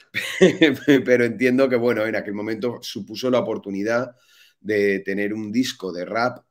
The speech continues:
en España cuando había trece, catorce discos editados.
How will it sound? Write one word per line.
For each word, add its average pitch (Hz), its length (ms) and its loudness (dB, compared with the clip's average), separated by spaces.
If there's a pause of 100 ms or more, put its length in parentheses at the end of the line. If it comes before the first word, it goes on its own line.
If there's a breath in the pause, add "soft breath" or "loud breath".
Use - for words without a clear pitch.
en 85 120 -14
España 120 640 -4
cuando 95 300 -6
había 95 640 -4 (560)
trece, 107 380 -8
catorce 95 400 -12
discos 98 360 -10
editados. 101 520 -10